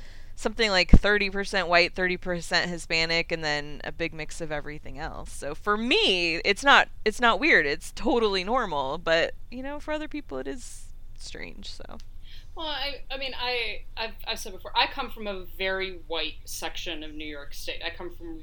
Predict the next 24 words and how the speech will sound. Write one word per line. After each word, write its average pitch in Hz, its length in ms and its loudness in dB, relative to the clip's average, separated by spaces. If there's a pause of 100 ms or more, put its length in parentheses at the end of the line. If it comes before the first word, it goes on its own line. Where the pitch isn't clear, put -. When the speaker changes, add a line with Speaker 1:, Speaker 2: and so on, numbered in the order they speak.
Speaker 2:
rural 170 480 -2
upstate 160 400 -8
New 156 100 -10
York. 156 340 -8 (500)
Um, 170 520 -2
so 196 380 -2
the 190 160 -8 (100)
vast - 340 2
majority 196 680 -4
of 165 280 -6 (240)
the 175 60 -10
people 165 340 -8
in 156 80 -8
my, 151 460 -8
in 165 140 -8
my 143 220 -10 (680)
graduating 180 440 -4
class 160 300 -4
in 160 60 -10
high 160 140 -8
school - 300 -10
were 143 160 -12
white - 240 -10
people. - 320 -10